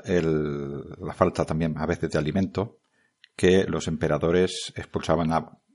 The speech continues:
agentes, a personas en masa. Eh, tras una hambruna muy importante, Augusto mandó purgar de la ciudad a los gladiadores,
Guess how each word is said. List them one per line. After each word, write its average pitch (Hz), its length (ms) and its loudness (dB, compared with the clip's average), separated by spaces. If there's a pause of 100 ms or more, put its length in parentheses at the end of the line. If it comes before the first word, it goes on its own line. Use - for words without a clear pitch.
agentes, - 500 -2
a 82 60 -8
personas 80 540 -4
en 82 100 -12
masa. - 360 -12 (580)
Eh, 85 280 0
tras - 240 -2
una 85 360 4
hambruna 82 380 0
muy 85 160 2
importante, 90 520 0 (280)
Augusto 113 680 0
mandó 82 760 4 (120)
purgar 85 560 2 (560)
de 92 160 -2
la 78 100 2
ciudad 82 400 4
a 82 40 4
los 76 140 0
gladiadores, 73 720 2